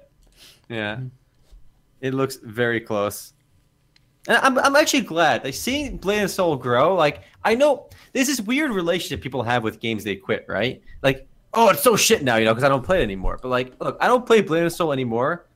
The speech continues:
Speaker 1: but I had so much, I had a lot of fun with it. And, like, I, I remember that game very fondly.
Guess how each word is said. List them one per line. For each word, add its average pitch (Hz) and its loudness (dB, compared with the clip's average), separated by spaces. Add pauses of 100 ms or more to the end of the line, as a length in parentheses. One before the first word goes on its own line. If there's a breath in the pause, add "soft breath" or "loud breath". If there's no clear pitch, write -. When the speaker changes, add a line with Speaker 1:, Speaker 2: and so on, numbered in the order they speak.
Speaker 1:
but 240 2
I 320 6
had 453 2
so 240 0
much, 233 2
I 214 4
had 302 4
a 415 0
lot 185 4
of - -4
fun 226 2
with 131 -4
it. 92 -8
And, 110 -8
like, 110 -4
I, - -8
I 175 0
remember 269 -6
that 247 -2
game 190 -4
very 165 2
fondly. 123 -4